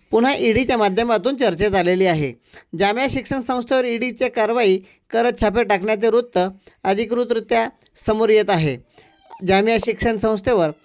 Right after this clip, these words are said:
यमन येथील विदेशी नागरिकांच्या कुटुंबाच्या अवैध वास्तव्यामुळे ही संस्था पुन्हा चर्चेत आलेली होती. जामिया संस्थेवर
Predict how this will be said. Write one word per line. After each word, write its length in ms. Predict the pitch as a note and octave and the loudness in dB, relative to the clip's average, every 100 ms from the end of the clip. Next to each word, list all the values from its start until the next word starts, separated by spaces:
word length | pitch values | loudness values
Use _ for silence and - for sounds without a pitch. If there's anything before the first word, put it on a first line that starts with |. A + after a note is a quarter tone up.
| - _ | -20 _
यमन 360 | F#3 G#3+ B3 C4+ | 0 2 2 0
येथील 340 | C4 A3 C4+ | -2 -2 -4
विदेशी 400 | A#3+ G#3 A3 B3+ | 0 2 2 0
नागरिकांच्या 760 | B3 A3+ A#3+ A3+ A#3 A#3 B3 A#3 | -2 0 0 0 -2 -2 -2 -2
कुटुंबाच्या 640 | G#3+ G3+ G#3+ G#3+ G3+ A#3 | 0 -2 0 0 0 0
अवैध 300 | F3 F#3+ F#3+ | 0 0 0
वास्तव्यामुळे 920 | A3 G#3 G3 A#3 A3 A3+ A#3+ B3+ E3+ E3+ _ - _ - | 0 0 -2 -2 0 -2 -2 -4 -4 -6 _ -20 _ -4
ही 100 | C4+ | -2
संस्था 360 | B3 A#3 C4 | -2 -2 -4
पुन्हा 320 | A#3 A#3 A#3 | -4 -2 -2
चर्चेत 400 | A#3+ A3 F3+ A3+ | 0 0 0 0
आलेली 280 | G#3+ F3+ F#3 | 0 0 2
होती. 360 | F#3+ E3+ D#3 B2+ - _ - _ _ - - | 2 2 -2 -6 -10 _ -20 _ _ -18 -4
जामिया 400 | F3 F#3+ G#3+ A3+ G#3+ - | 0 2 2 0 -2 -8
संस्थेवर 600 | G#3+ G#3+ G#3 G3 A#3+ D#3 | -8 -2 -2 0 2 0